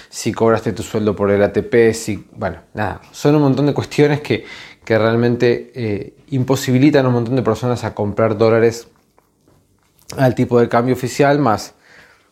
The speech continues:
los dos impuestos que, que tenemos. Em, esto hace obviamente g-,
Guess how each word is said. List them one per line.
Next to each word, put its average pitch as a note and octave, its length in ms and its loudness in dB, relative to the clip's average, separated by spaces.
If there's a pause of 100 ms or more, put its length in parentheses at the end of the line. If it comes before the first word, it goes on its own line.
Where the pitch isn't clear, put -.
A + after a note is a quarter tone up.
(120)
los A#2+ 160 0
dos B2 220 2
impuestos A#2 460 0
que, F#2 320 -8 (280)
que G#2+ 120 -2
tenemos. F#2 540 -4 (720)
Em, C3 640 2 (340)
esto G3 240 2
hace G3 180 -2
obviamente E3+ 400 2
g-, - 160 -18